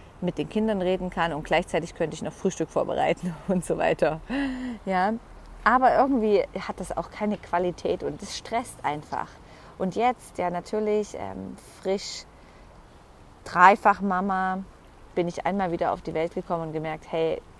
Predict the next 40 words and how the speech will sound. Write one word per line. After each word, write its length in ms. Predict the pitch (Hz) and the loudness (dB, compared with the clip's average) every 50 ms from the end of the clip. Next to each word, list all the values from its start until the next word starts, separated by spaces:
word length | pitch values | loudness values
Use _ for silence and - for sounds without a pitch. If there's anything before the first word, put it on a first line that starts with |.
| - - - - | -20 -20 -18 -10
vergiss 340 | - 156 - 143 156 - - | -8 -4 -2 -2 -2 -2 -2
es, 240 | - - - - - | -8 -8 -8 -10 -14
es 160 | - - - | -14 -10 -4
geht 180 | - 156 - | -4 -4 -4
einfach 380 | - - 135 160 - - 156 - | -4 -6 -8 -8 -10 -14 -14 -12
nicht. 320 | - - 80 - - - - - - - - - - - | -12 -12 -12 -12 -14 -18 -20 -20 -20 -20 -20 -20 -20 -14
Es 200 | - 175 - - | -12 -12 -10 -10
stresst 380 | - - 180 175 175 180 - - | -10 -6 -2 -2 -2 -2 -2 -4
mich 200 | 190 185 - - | -4 -4 -4 -2
schon, 360 | - 170 165 170 170 170 175 - - - - - - - - - - - | -2 0 0 0 -2 -4 -6 -8 -12 -20 -20 -20 -20 -20 -20 -20 -14 -12
äh, 220 | - 165 160 165 - | -12 -12 -12 -12 -8
drei 200 | - - 165 180 | 0 2 2 2
verschiedene 380 | - 190 170 185 165 156 165 170 | 2 -2 -4 -4 -4 -4 -4 -6
Sachen 360 | - 143 160 - - 156 - | -6 -6 -6 -6 -10 -14 -10
zu 140 | - - - | -6 -6 -2
denken 580 | - 185 196 196 196 - - 196 190 190 190 | 0 0 0 0 -2 -6 -6 -6 -4 -4 -4
und 220 | 175 - 165 165 160 | -4 -6 -8 -8 -6
dann 120 | 156 160 | -6 -6
noch 120 | 160 160 - | -6 -6 -4
irgendwas 720 | - 156 160 165 156 151 147 151 - - - - - - | -4 -4 -4 -4 -4 -4 -4 -6 -6 -12 -18 -18 -16 -8
zu 140 | - 180 | -6 -6
machen. 480 | 156 160 147 156 - - - 117 131 147 - - - - - - - - - - - - | -4 -4 -6 -6 -8 -10 -8 -8 -8 -10 -12 -20 -20 -20 -20 -20 -20 -20 -20 -20 -14 -6
Und 120 | - 180 175 | -4 -4 -4
ich 120 | - - | -2 -2
hatte 200 | 190 185 - 220 | -2 0 0 0
so 100 | - 190 | 0 0
einen 220 | 180 175 175 170 160 | 0 0 0 0 -2
Moment, 460 | 160 160 160 170 202 226 233 214 - | -2 -2 -2 -2 0 0 0 0 -2
den 100 | 196 180 | -4 -4
ich 120 | 185 - 190 | -4 -4 -6
mit 140 | 175 - | -4 -2
dir 80 | 175 170 | -4 -4
teilen 360 | - - 180 175 185 190 185 | -2 0 2 2 2 2 0
möchte, 560 | 180 180 180 - - - 180 175 175 165 160 | -2 -4 -6 -6 -2 0 2 2 2 0 0
wo 80 | 160 165 | -2 -4
ich 180 | 165 - - - | -4 -4 -6 -8
einfach 300 | 170 170 - 170 170 - | -8 -4 -6 -6 -4 -4
an 180 | - 160 160 | -6 -4 -4
einem 360 | 160 165 165 165 160 160 165 | -4 -6 -4 -6 -6 -6 -4
Morgen 560 | 165 180 196 208 202 196 190 196 190 190 190 | -4 0 2 2 2 2 0 -4 -4 -4 -6